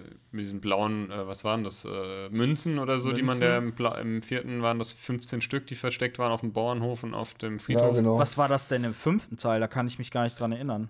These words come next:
Speaker 1: Im, im fünften Teil gab's das auch, da gab's auch solche, ähm, das weiß ich aber auch nicht mehr so genau, aber da gab's, glaub ich, auch so welche, die waren nur nicht blau.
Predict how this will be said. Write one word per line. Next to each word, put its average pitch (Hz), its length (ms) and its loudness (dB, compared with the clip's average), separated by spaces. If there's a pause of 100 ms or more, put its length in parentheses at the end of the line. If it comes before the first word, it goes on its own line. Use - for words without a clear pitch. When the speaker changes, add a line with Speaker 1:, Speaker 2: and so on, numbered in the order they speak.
Speaker 1:
Im, - 80 -16 (180)
im 120 40 -4
fünften 143 320 0
Teil 139 80 4
gab's 139 220 2
das 131 160 4
auch, 117 300 2
da 113 100 2
gab's 117 180 2
auch 120 160 2
solche, 104 500 0
ähm, 101 440 -8
das - 160 -8
weiß 110 180 2
ich 117 40 -2
aber 107 120 -2
auch 113 60 0
nicht 117 140 -4
mehr 95 100 -6
so 92 100 -6
genau, 95 320 -4
aber 110 180 -2
da 113 80 4
gab's, 120 200 0
glaub 123 140 2
ich, 123 120 -2
auch 135 100 4
so 120 140 0
welche, 104 180 4
die 104 120 2
waren 110 100 4
nur 120 100 4
nicht 117 200 0
blau. 110 360 4